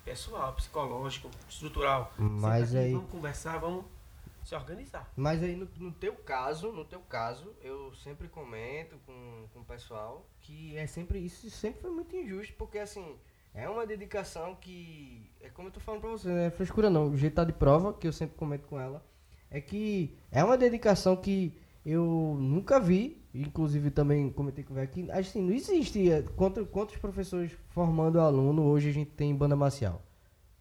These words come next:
Speaker 1: Muito pouco.
Speaker 2: A gente, os professores passam de sala em sala,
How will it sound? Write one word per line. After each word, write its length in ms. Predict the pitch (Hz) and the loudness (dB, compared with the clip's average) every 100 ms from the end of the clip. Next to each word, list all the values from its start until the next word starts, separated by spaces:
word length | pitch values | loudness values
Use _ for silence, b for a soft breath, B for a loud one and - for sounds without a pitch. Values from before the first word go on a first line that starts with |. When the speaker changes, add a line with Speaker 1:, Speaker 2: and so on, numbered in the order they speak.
| _ _ | _ _
Speaker 1:
Muito 140 | - - | -20 -20
pouco. 140 | - _ - - - _ _ _ - | -20 _ -20 -20 -20 _ _ _ -2
Speaker 2:
A 100 | 139 | 2
gente, 480 | 160 165 196 196 175 | 2 0 -2 2 4
os 160 | 156 | 4
professores 520 | 165 170 175 - 196 196 | 4 2 2 6 4 6
passam 340 | 151 160 175 | 4 6 4
de 80 | 151 | 2
sala 260 | 151 139 | 6 8
em 40 | 165 | 6
sala, 500 | 175 147 143 208 | 6 6 6 2